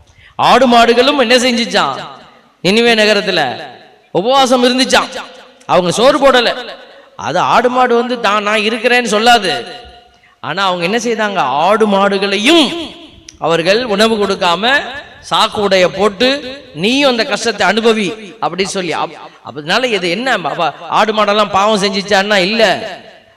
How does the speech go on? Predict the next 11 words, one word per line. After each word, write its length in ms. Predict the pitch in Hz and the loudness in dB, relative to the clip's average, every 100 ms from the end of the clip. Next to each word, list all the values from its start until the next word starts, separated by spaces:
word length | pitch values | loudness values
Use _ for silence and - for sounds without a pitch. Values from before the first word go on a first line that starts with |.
| _ _ _ _ _ - | _ _ _ _ _ -8
ஆடு 360 | 104 151 175 | 0 0 0
மாடுகளும், 520 | 170 165 165 170 185 | 0 0 0 0 0
அதாவது 340 | 135 143 214 262 | -2 -2 0 0
அந்த 200 | 214 156 | 0 -2
முழுமையை 560 | 151 208 320 311 285 | -2 2 4 4 2
வெளிப்படுத்துற 480 | 202 196 208 196 202 | 0 -2 -4 -4 -2
அடையாளம். 440 | 185 147 151 131 151 139 151 _ - - _ 135 | -2 -2 -4 -6 -10 -18 -20 _ -20 -20 _ -6
முழுசா 500 | 160 277 330 330 - - - - - - _ | 0 0 2 0 0 -4 -14 -16 -20 -20 _
அவங்க 220 | 143 165 | -6 -4
என்ன 140 | 165 208 | -4 -4
செய்தாங்க? 600 | 202 185 165 147 123 | -4 -4 -4 -4 -8